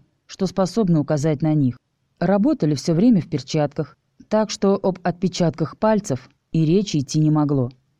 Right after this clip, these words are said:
А прямой связи между Никитой и их компанией вообще никогда не существовало. Утром остывший труп нашли строители, гости из ближнего зарубежья.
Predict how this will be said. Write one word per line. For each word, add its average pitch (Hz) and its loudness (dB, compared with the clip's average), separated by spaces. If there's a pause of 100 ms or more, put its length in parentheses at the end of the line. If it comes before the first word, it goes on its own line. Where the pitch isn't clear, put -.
(340)
А - -6
прямой 175 2
связи 175 0
между 156 2
Никитой 170 2
и - -6
их 175 -2
компанией 165 2
вообще 139 0
никогда 139 0
не 127 2
существовало. 131 -4 (560)
Утром - 0
остывший 208 -2
труп 269 0
нашли 156 0
строители, 143 -2 (280)
гости 208 0
из 147 -4
ближнего 160 2
зарубежья. 139 0